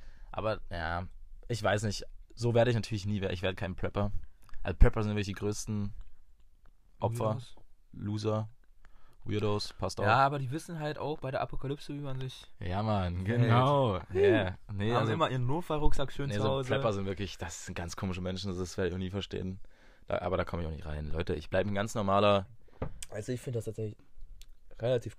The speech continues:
Speaker 2: cool, so das zu machen.
Speaker 1: Ja.
Speaker 2: So einfach in den Wald rausgehen
Speaker 1: Ja.
Speaker 2: und sich da einfach was zusammenzubasteln,
Speaker 1: Ist es
Speaker 2: so.
Speaker 1: auch, aber weißt du was? Ich hab auf TikTok, ich hab so eine komische For You manchmal. Und dieses, ähm, in die Natur gehen und wandern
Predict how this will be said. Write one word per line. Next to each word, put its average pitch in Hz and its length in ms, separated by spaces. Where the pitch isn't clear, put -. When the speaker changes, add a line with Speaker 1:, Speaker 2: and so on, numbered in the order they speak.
Speaker 2:
cool, 127 100
so 113 160
das 104 180
zu 104 100
machen. 117 340
Speaker 1:
Ja. 107 240
Speaker 2:
So 117 120
einfach 113 180
in 104 80
den 104 60
Wald 117 240
rausgehen 120 440
Speaker 1:
Ja. 139 260
Speaker 2:
und 120 140
sich 120 120
da 107 100
einfach 123 200
was 117 140
zusammenzubasteln, 120 880
Speaker 1:
Ist 165 80
es 143 80
Speaker 2:
so. 123 80
Speaker 1:
auch, 123 220
aber 117 180
weißt 135 240
du 123 40
was? 135 220
Ich 113 160
hab 131 100
auf 113 160
TikTok, 120 480
ich - 160
hab - 100
so - 80
eine 90 180
komische 98 300
For 95 140
You 101 80
manchmal. 95 380
Und 107 340
dieses, 127 500
ähm, 107 600
in 113 80
die 113 80
Natur 110 400
gehen 104 180
und 101 200
wandern 120 360